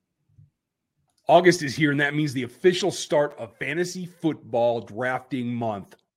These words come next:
right now. Underdog's the easiest place to get all your fantasy football and the best place for best ball. Best ball is the, the mania for is right now. It's the largest fantasy football tournament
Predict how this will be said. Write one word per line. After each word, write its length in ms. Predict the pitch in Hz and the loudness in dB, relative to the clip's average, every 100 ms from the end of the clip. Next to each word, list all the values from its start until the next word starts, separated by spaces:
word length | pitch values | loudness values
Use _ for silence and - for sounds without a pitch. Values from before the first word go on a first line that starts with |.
| - | -16
right 340 | 107 135 151 | -4 -4 -4
now. 380 | 135 117 101 - _ _ _ | -8 -10 -10 -14 _ _ _
Underdog's 400 | 190 220 190 185 | -4 2 4 2
the 140 | - 160 - | 0 -10 -6
easiest 340 | 190 196 175 | -6 -4 -6
place 220 | 160 143 | -6 -6
to 40 | 113 | -6
get 140 | 123 | -8
all 160 | 117 139 | -6 -6
your 140 | 147 | -6
fantasy 440 | 147 151 147 - | -4 -4 -6 -10
football 480 | 127 180 175 131 117 - _ | -8 -6 -4 -2 -4 -8 _
and 140 | 131 | -10
the 40 | 123 | -8
best 400 | 101 165 190 - | 0 0 0 -8
place 260 | 160 160 | -6 -6
for 200 | 156 135 | -8 -12
best 500 | 110 107 147 143 - - | -14 -4 -2 0 -4 -10
ball. 380 | - 123 101 - _ _ _ _ | -4 -4 -4 -8 _ _ _ _
Best 220 | 151 165 | -2 2
ball 100 | 190 | 4
is 80 | 165 | 4
the, 300 | 143 117 107 | 2 -2 -12
the 120 | 107 117 | -12 -10
mania 680 | 117 135 156 190 180 131 127 | -8 2 4 4 0 -2 -4
for 560 | - 208 170 107 90 _ | 0 4 4 2 -6 _
is 160 | 131 117 | -12 -4
right 320 | 143 165 165 | 4 4 4
now. 220 | 143 135 | -2 -2
It's 140 | 123 - | -8 -12
the 100 | 123 | -10
largest 560 | 117 131 143 151 - | -6 -6 -6 -6 -10
fantasy 360 | 131 127 120 127 | -10 -10 -12 -12
football 360 | 120 113 107 | -12 -12 -10
tournament 400 | 113 - 110 104 | -10 -10 -10 -12